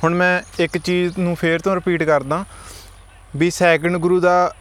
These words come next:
ਜਿਹੜਾ ਗੱਦੀ ਪੀਰੀਅਡ ਸੀ, ਗੁਰੂ ਗੱਦੀ ਪੀਰੀਅਡ, ਉਹ ਸੀਗਾ ਪੰਦਰਾਂ ਸੌ ਉਨਤਾਲੀ ਤੋਂ ਪੰਦਰਾਂ ਸੌ ਬਵੰਜਾ। ਥਰਡ ਗੁਰੂ ਦਾ ਸੀ ਪੰਦਰਾਂ ਸੌ ਬਵੰਜਾ ਤੋਂ ਪੰਦਰਾਂ ਸੌ ਚੁਹੱਤਰ।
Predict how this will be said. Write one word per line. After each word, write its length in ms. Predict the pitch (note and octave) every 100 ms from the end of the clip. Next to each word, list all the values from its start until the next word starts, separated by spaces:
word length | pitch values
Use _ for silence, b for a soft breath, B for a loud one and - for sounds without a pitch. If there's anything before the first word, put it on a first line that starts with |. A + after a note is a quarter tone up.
| -
ਜਿਹੜਾ 240 | D3+ E3
ਗੱਦੀ 320 | G3 F3 D3 D#3+
ਪੀਰੀਅਡ 320 | E3+ E3 D#3+
ਸੀ, 180 | - D3
ਗੁਰੂ 300 | C#3+ D#3 D3+
ਗੱਦੀ 280 | D3+ C#3
ਪੀਰੀਅਡ, 300 | C#3+ D3 D3
ਉਹ 220 | - E3 F3
ਸੀਗਾ 280 | G3 F3+
ਪੰਦਰਾਂ 420 | F#3+ E3+ D#3 D#3 D3+
ਸੌ 160 | F3+
ਉਨਤਾਲੀ 500 | D#3 D#3+ E3 F3 D#3
ਤੋਂ 140 | D3+ D3+
ਪੰਦਰਾਂ 360 | D3 C#3+ C#3+
ਸੌ 160 | C3 D3
ਬਵੰਜਾ। 460 | B2 A#2 A#2 C#3+ E3+ B B B B B - - - -
ਥਰਡ 320 | D3 D#3 E3+
ਗੁਰੂ 200 | F#3+ G3
ਦਾ 140 | G3 F#3
ਸੀ 120 | G3
ਪੰਦਰਾਂ 380 | F#3+ E3+ E3 F3
ਸੌ 140 | F#3
ਬਵੰਜਾ 380 | D#3 D#3 D#3 D#3
ਤੋਂ 140 | E3
ਪੰਦਰਾਂ 380 | D#3+ D#3 D3+ D3
ਸੌ 120 | D3
ਚੁਹੱਤਰ। 500 | D3 D#3+ F3+ - D#3+